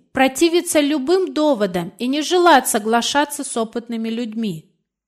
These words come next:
Поэтому вместо помощи такой человек будет помехой. Он вносит предложения, не находящие поддержки у людей с опытом и здравым суждением,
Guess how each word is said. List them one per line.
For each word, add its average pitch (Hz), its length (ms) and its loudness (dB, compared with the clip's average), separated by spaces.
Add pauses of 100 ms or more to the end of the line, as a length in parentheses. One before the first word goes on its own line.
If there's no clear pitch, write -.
(160)
Поэтому 294 480 6
вместо 285 440 -2
помощи 269 600 -4
такой 220 340 -2
человек 262 640 -4
будет 247 360 -8
помехой. 226 720 -4 (680)
Он 277 240 -2
вносит 339 460 -4
предложения, 269 920 -2 (220)
не 254 120 -4
находящие 285 800 0
поддержки 269 640 -4
у 247 140 -4
людей 247 320 -4
с - 120 -10
опытом 214 600 -6
и 233 80 -6
здравым 254 500 2
суждением, 262 840 -4